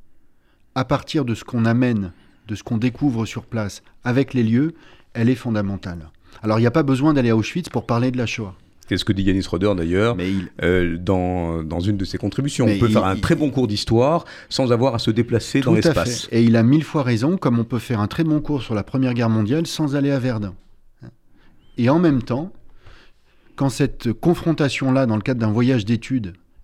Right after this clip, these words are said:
Speaker 1: elle est insérée dans une, dans un, dans une progression pédagogique. Euh, parce que, vous savez, les enseignants, la plus, du fait des programmes, vont consacrer une heure ou deux, hein,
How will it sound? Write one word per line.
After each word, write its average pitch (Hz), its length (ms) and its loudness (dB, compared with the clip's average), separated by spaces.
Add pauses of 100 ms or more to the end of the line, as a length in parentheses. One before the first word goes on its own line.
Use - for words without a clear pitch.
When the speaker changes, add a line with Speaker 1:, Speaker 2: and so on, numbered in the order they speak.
(120)
Speaker 1:
elle 101 160 -2
est 113 140 -2
insérée 139 400 2
dans 113 100 2
une, 98 400 0 (260)
dans 101 120 -8
un, 95 160 -8
dans 90 160 -6
une 92 180 0
progression 127 560 0
pédagogique. 104 720 -6 (480)
Euh, - 120 -18 (560)
parce 120 180 -2
que, 123 260 2 (280)
vous - 60 -18
savez, 156 260 2
les 117 160 2
enseignants, 131 420 0
la 147 100 2
plus, - 160 -12 (380)
du 113 120 -6
fait 135 140 -4
des 113 120 0
programmes, 147 340 -2
vont 113 120 -2
consacrer 117 480 -6
une 127 160 0
heure 123 120 -2
ou 165 60 -2
deux, 165 320 -2
hein, 117 160 -8